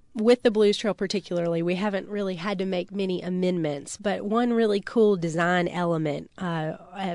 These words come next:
as part of the trail is something that you can credit Wanda Clark, a great, um, graphic designer and, and production, um, person with Hammonds and Associates, is the backside of the marker is a vinyl overlay.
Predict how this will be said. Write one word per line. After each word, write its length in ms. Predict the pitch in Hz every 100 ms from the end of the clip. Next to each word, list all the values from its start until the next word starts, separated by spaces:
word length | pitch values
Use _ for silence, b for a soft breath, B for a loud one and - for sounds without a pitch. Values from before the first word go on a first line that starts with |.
| 180 180
as 180 | 190 170
part 260 | - 302 320
of 100 | 208
the 80 | 185
trail 380 | - 180 170
is 160 | 160 165
something 380 | - 190 185 175
that 300 | 165 156 -
you 180 | 180 180
can 180 | 175 160
credit 420 | - 190 165 -
Wanda 400 | 175 175 185 170
Clark, 420 | - 185 180 170
a 80 | 175
great, 380 | 165 170 175 175
um, 300 | 175 160 156 - b b
graphic 320 | - 196 196 185
designer 560 | 175 175 180 180 170
and, 160 | 160 147
and 180 | 165 160
production, 600 | 180 170 - - 170 165
um, 240 | 180 165 160
person 340 | 175 165 170
with 140 | 160 156
Hammonds 420 | 208 220 196 -
and 80 | 165
Associates, 640 | - 160 160 - 156 - b b b b 226
is 320 | 226 190 - 202
the 140 | 202
backside 580 | 196 226 349 - 247 233
of 120 | 208
the 80 | 180
marker 520 | 175 160 165 170 156 -
is 400 | 170 160 - - _ _ -
a 80 | 185
vinyl 500 | 170 170 202 202 180
overlay. 560 | 165 156 147 156 165